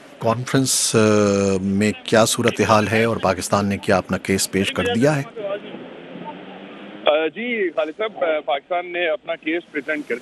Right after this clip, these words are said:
Speaker 2: دیا ہے۔ کل کا دن تھا اور آج کا دن، دو دن پاکستان کو allot کیے گئے تھے جس میں پاکستان نے اپنا case present کرنا تھا، جس میں پاکستان میں جتنی قانون سازی کی گئی ہے اس حوالے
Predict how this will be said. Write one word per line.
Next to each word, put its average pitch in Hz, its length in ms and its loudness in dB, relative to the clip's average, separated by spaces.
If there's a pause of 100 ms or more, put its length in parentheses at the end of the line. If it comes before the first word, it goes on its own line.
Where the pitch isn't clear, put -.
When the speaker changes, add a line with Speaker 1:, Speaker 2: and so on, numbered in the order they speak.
Speaker 2:
دیا 180 180 -2
ہے۔ 139 220 -2
کل 139 160 -4
کا 156 180 -6
دن 147 180 -14
تھا 143 80 -4
اور 135 260 -2
آج 123 280 -4 (100)
کا 151 100 -4
دن، 127 300 -6
دو 127 120 -4
دن 143 160 -12
پاکستان 127 500 -4
کو 127 220 -2 (120)
allot 117 240 -2 (100)
کیے 120 140 -8
گئے 127 140 -2
تھے 131 140 -8
جس 113 180 -16
میں 127 100 -14
پاکستان 117 320 -6
نے 117 60 -8
اپنا 110 160 -8
case 110 280 -8
present 117 340 -6
کرنا 117 240 -4
تھا، 123 140 -6
جس 110 200 -10
میں 123 100 -14
پاکستان 113 360 -4
میں 117 140 -8
جتنی 117 360 -10
قانون 110 340 -4
سازی 117 360 -4
کی 151 180 -8
گئی 135 220 0
ہے 127 120 0 (500)
اس 139 160 -2
حوالے 127 280 0